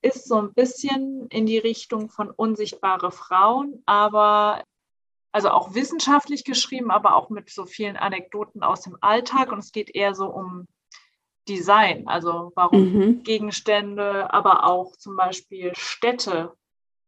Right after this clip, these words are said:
Speaker 1: für, ja, nicht für Frauen geplant werden, <laughs>
Speaker 2: Ja.
Speaker 1: sondern eher so für den Cis-Mann.
Speaker 2: Hattest du denn Unsichtbare Frauen gelesen?
Speaker 1: Nee, mm, mm.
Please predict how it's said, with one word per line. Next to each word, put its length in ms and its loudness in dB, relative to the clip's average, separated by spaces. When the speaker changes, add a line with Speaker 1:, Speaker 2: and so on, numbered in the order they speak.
Speaker 1:
für, 640 0
ja, 320 2
nicht 260 0
für 160 -4
Frauen 440 4
geplant 540 -6
werden, 400 -6
<laughs> 800 -4
Speaker 2:
Ja. 420 8
Speaker 1:
sondern 340 -2
eher 160 0
so 140 -2
für 160 -10
den 500 -4
Cis-Mann. 640 -4
Speaker 2:
Hattest 360 4
du 80 8
denn 200 6
Unsichtbare 520 6
Frauen 400 0
gelesen? 720 2
Speaker 1:
Nee, 340 4
mm, 60 -12
mm. 60 -12